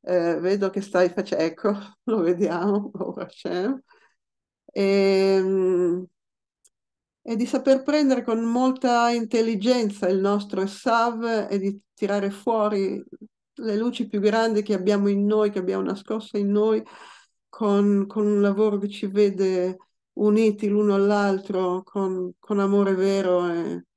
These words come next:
lasciando tutte le altre cose finalmente fuori. Bezrat Hashem.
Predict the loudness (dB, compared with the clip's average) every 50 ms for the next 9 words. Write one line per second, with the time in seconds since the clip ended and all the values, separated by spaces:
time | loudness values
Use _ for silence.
0 | _ _ _ _ -8 -8 -8 -6 -4 -2 0 0 0 0 0 -2 -4 -4 -8 -6
1 | -4 -4 -2 -2 -2 -4 -4 -6 -6 -8 -8 -6 -8 -8 -8 -6 -6 -4 -4 -4
2 | -4 -6 -6 -8 -6 -8 -8 -10 -14 _ _ _ _ _ _ _ _ _ _ _
3 | _ _ _ _ _ _ _ _ -10 -2 0 2 4 4 4 4 4 4 4 2
4 | 0 -2 -2 -2 0 0 0 0 0 -2 -4 -8 -12 -16 -20 _ _ _ _ _
5 | -8 -6 -4 -4 -2 -2 -4 -4 -4 -6 -6 -10 -10 -10 -10 -8 -8 -8 -10